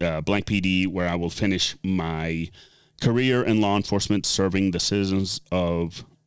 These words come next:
that P D. I will, uh, I couldn't very well end twenty-six years of law enforcement on such a sour note.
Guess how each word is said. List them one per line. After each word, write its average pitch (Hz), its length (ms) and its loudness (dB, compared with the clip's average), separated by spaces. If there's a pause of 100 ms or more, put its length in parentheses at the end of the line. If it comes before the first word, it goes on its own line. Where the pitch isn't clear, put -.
(140)
that 82 240 -8
P 104 160 -2
D. 85 260 -2 (640)
I 92 100 0
will, 90 340 2 (180)
uh, 87 380 0
I 87 100 0
couldn't 113 320 0
very 101 300 2
well 90 520 0
end 90 280 0
twenty-six - 480 -2
years 92 120 0
of 82 80 -2
law 82 160 0
enforcement 82 480 -4
on 80 120 -6
such - 260 -4
a - 40 -6
sour 80 340 -4
note. 71 240 -10